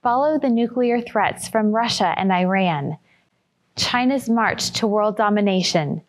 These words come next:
the likelihood of another global pandemic, the rise of artificial intelligence and transhumanism, war in the Middle East,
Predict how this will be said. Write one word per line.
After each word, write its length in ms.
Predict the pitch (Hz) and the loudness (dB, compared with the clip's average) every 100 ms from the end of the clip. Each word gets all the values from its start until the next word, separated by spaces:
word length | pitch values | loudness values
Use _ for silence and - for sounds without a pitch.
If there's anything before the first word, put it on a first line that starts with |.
| _ _ _ | _ _ _
the 100 | 220 | -2
likelihood 760 | 208 226 285 302 294 262 277 269 | 0 0 0 -2 -2 0 -2 0
of 140 | - 196 | 0 2
another 680 | 202 202 220 214 156 180 - | 2 2 2 0 0 -2 -6
global 360 | 214 202 190 190 | -2 -2 0 -2
pandemic, 760 | 196 202 190 202 180 143 - - _ _ _ - | 0 -2 0 2 2 0 -4 -14 _ _ _ -2
the 120 | 208 | -2
rise 460 | 202 214 220 240 | 0 0 0 0
of 180 | - 208 - | 0 0 0
artificial 540 | 208 226 233 240 247 | 0 0 -2 -2 0
intelligence 720 | 220 240 226 208 196 208 208 - | 0 0 0 0 2 0 0 0
and 140 | 190 | 0
transhumanism, 1040 | 180 202 202 - 214 190 180 170 165 170 180 - _ _ _ _ _ _ | 0 0 0 0 0 0 0 -2 -2 -2 -4 -10 _ _ _ _ _ _
war 360 | - 226 277 214 | -4 0 0 0
in 140 | 202 | 2
the 80 | 208 | 2
Middle 280 | 196 190 196 | 2 2 0
East, 520 | 220 190 160 - - | 0 0 -2 -8 -16